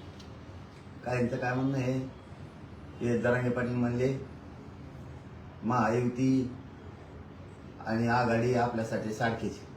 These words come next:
हे हसत म्हणतोय मी, नाही का आपण हसत उडवून लावल्यासारखं नाही म्हणत काय एखाद्याला. हे हो, आमच्यासाठी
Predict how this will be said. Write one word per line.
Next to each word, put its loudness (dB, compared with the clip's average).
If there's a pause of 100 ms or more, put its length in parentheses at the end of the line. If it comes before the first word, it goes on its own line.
(1400)
हे 2
हसत 0
म्हणतोय 4
मी, 6 (140)
नाही 0
का 6
आपण 4 (880)
हसत 0
उडवून 4
लावल्यासारखं 6
नाही 2
म्हणत 0
काय 2
एखाद्याला. 2 (1000)
हे 0
हो, 8
आमच्यासाठी 6